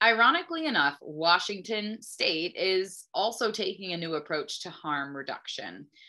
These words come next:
This week, state activists finalized an initiative that would remove criminal penalties for simple drug possession of any drug and would direct nearly one hundred and fifty million dollars toward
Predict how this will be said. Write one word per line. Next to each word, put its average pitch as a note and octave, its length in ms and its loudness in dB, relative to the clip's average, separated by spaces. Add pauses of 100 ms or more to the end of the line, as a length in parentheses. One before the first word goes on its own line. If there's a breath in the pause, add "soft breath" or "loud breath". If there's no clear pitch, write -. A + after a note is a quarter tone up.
(340 loud breath)
This G3 300 0
week, F3 300 -2
state G3 320 -2
activists E3 680 -2
finalized D#3 600 0
an F#3 100 -8
initiative D3 720 -6
that D#3 200 2
would E3+ 200 -4
remove E3 600 -6
criminal F#3 520 -6
penalties E3 720 -8
for D#3+ 320 -4
simple G#3 520 -6
drug B3 320 -10
possession E3+ 600 -6 (180)
of G#3+ 240 -6 (380)
any C#4 320 -6
drug - 360 -10 (440 loud breath)
and F#3+ 180 -2
would G3 140 0
direct G3 360 0
nearly G3 360 -6
one G3 260 -12
hundred A3 380 -6
and A#3 120 -6
fifty F#3+ 300 -8
million E3 280 -6
dollars C#3+ 420 -6
toward G3+ 440 -4